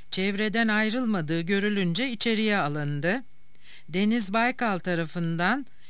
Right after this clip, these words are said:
kötü kedi Şerafettin'den esinlenerek Şero ismi verildi. Partinin maskotu oldu. İki bin sekizde böbrek rahatsızlığı nedeniyle ciddi badire atlattı, ameliyat oldu.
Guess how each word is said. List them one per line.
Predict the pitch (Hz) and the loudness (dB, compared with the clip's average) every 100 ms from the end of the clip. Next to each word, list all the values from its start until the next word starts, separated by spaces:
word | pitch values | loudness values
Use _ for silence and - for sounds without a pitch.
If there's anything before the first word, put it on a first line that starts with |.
| - - | -12 -2
kötü | 214 - - | -2 -2 0
kedi | 208 160 254 | 0 0 -2
Şerafettin'den | - 180 196 190 190 202 190 - 202 196 220 | -2 0 2 4 2 0 -4 -2 0 4 4
esinlenerek | 185 165 190 180 185 180 190 160 180 - | 4 0 2 2 4 4 2 2 -2 -2
Şero | - 214 202 | 0 2 2
ismi | 160 143 - 151 | 0 0 -2 -2
verildi. | 147 139 147 135 165 240 - - - - - - | -2 -2 -2 -2 0 -2 -4 -12 -12 -12 -12 -8
Partinin | 190 190 190 214 247 277 | -2 -2 0 0 0 2
maskotu | 214 202 - 208 214 | 0 0 -2 -4 -2
oldu. | 190 151 143 135 131 - - - - - - - - - - | -2 -2 -2 -4 -6 -8 -14 -12 -12 -12 -12 -12 -12 -12 -8
İki | 175 214 190 | -6 -4 0
bin | 220 | 0
sekizde | 208 214 - 202 190 262 | 0 -2 -2 -4 -2 0
böbrek | 208 208 196 262 - | 2 2 2 0 2
rahatsızlığı | 190 170 - 170 156 165 170 | 0 2 -2 -6 -4 -2 0
nedeniyle | 175 170 190 196 196 156 220 | 0 0 0 2 2 0 0
ciddi | 185 185 - 220 202 | 0 -4 -4 -4 0
badire | 196 190 180 196 | 2 2 0 2
atlattı, | 180 139 - 139 143 - 208 | 2 0 -2 -4 -2 0 2
ameliyat | 202 202 190 185 180 | 4 2 2 0 -2
oldu. | 165 139 131 143 220 | -4 -4 -4 -2 -2